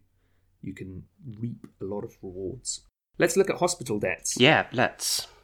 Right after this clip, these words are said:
Speaker 1: So this is a weakness. It's task traded. It reads, "Revelation, put hospital debts into play in your threat area." Free trigger, move one resource from your resource pool to hospital debts.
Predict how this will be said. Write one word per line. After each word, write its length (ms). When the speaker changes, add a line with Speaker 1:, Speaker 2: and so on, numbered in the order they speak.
Speaker 1:
So 140
this 180
is 80
a 60
weakness. 640
It's 200
task 600
traded. 540
It 120
reads, 460
"Revelation, 720
put 160
hospital 460
debts 400
into 240
play 360
in 180
your 140
threat 300
area." 320
Free 300
trigger, 480
move 400
one 220
resource 420
from 240
your 240
resource 440
pool 300
to 120
hospital 440
debts. 520